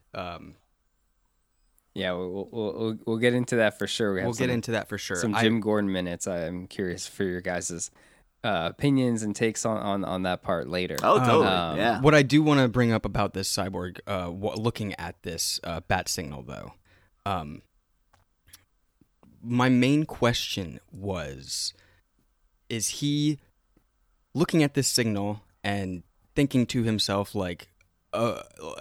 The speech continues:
Speaker 1: connecting all the pieces of, like, my f-, father's missing, the thing broke into my house, it was probably looking for what, what, you know, the mother box or whatever,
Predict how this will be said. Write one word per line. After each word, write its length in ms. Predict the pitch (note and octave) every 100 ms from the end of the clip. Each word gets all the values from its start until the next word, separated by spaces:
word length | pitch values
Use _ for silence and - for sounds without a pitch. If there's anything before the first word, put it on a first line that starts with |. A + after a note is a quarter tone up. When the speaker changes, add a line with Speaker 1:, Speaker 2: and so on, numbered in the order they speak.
| -
Speaker 1:
connecting 540 | - B2+ A2 A#2 - D3+
all 100 | D3+
the 80 | D3+
pieces 500 | - D#3+ - D#3 C3 -
of, 200 | G#2+ G2+
like, 300 | G#2+ G2+ -
my 160 | F#2
f-, 240 | F2+ - -
father's 460 | - G#2+ G2 F2+ F2+
missing, 420 | B2+ - A#2+ A2+
the 300 | F2+ E2+ E2 -
thing 220 | - G2+
broke 240 | F#2 G2+ F#2+
into 160 | G2+
my 140 | F2 F2
house, 420 | G#2 G#2+ G#2+ -
it 100 | F2+
was 140 | F2+
probably 300 | - G2+ F#2+
looking 300 | F#2 G2+ G2+
for 220 | F#2+ G2 F#2+
what, 460 | F2+ G2 F#2 F2+
what, 160 | F#2+ F#2
you 60 | F#2+
know, 140 | F2
the 80 | F2
mother 260 | F#2+ G2
box 340 | G2 F#2 G2 -
or 60 | G2
whatever, 560 | G2 G2 G2 G2 F#2+